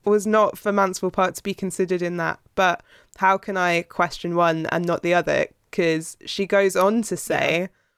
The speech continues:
Speaker 1: "The black woman's presence in the eighteenth century is literal and pervasive. She's written about, caricatured, painted, commented on, and sympathized with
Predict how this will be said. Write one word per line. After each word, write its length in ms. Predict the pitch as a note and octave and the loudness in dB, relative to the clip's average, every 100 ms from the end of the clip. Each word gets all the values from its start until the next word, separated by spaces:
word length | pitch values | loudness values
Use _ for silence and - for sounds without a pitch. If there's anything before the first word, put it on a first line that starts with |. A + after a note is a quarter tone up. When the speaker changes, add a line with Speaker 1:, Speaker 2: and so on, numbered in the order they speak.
| _ _ _ | _ _ _
Speaker 1:
"The 80 | F#3+ | -2
black 300 | G#3 F3+ D#3+ | 2 0 0
woman's 260 | F#3+ F3 E3+ | -6 -6 -4
presence 480 | F#3 F3 F3 E3 - | -2 -2 -2 -8 -6
in 160 | F3 F3 | -4 -2
the 120 | E3+ F#3 | -2 -2
eighteenth 420 | F3 - E3+ G3 | -4 -6 -8 -4
century 460 | F3+ F3+ - D#3+ | -4 -4 -6 -4
is 180 | - D#3+ | -4 -4
literal 460 | F3 F3 - E3+ D#3+ | -2 -4 -2 0 0
and 160 | D#3+ - | -2 -6
pervasive. 640 | E3+ E3 E3+ E3 D#3 D#3 | -2 -2 -2 -2 -4 -4
She's 260 | - F3+ F#3 | -6 -6 -4
written 320 | F#3+ - F3+ | -4 -4 -6
about, 380 | D#3+ D#3+ D#3 - | -2 0 0 -2
caricatured, 800 | F3+ E3+ F3 E3 - D#3+ D#3 D#3+ _ _ _ _ - | -2 -2 -2 -8 -6 -2 -2 -6 _ _ _ _ -10
painted, 640 | G#3 G3 G3 - E3+ E3 - | -2 -2 -2 0 0 0 -6
commented 540 | - F#3 F#3 D#3 D#3+ | -4 -2 -2 -4 -2
on, 240 | D#3+ D3 D3 | 0 0 -4
and 160 | E3 E3 | -8 -6
sympathized 920 | - G#3+ G#3 E3+ - D3+ C#3+ D#3+ - | 0 0 0 -6 -4 -4 -4 -6 -8
with 320 | D#3 D3+ D3+ | -6 -6 -8